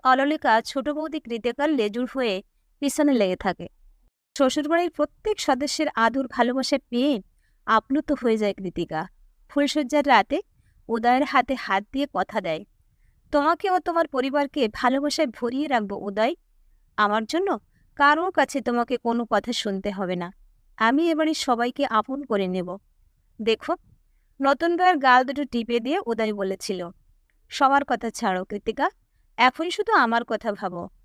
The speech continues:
আসলে উদয়ের সঙ্গে কৃতিকার প্রেমের বিয়ে, আর এই বিয়েতে দু পরিবারের একদম মত ছিল না। উদয়ের বাবা সুধান্যবাবু পেশায় ব্যবসায়ী।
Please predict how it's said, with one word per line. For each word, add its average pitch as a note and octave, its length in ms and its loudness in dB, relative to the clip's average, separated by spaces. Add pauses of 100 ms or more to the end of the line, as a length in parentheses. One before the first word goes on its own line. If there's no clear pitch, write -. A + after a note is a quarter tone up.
(100)
আসলে C#4 500 2 (420)
উদয়ের C4 340 2
সঙ্গে F#4+ 340 -2
কৃতিকার D#4+ 480 0
প্রেমের A#3 420 0
বিয়ে, F3+ 260 -4 (400)
আর A3+ 220 4
এই A3+ 120 2
বিয়েতে A3+ 520 0 (400)
দু B3 160 0
পরিবারের C#4+ 400 2 (100)
একদম A3+ 460 -2
মত C4+ 340 2
ছিল F#3+ 260 -6
না। F3+ 220 -6 (400)
উদয়ের C4+ 320 2
বাবা E4 240 -2
সুধান্যবাবু C#4 760 0
পেশায় D#4 380 -2 (100)
ব্যবসায়ী। G#3 600 -2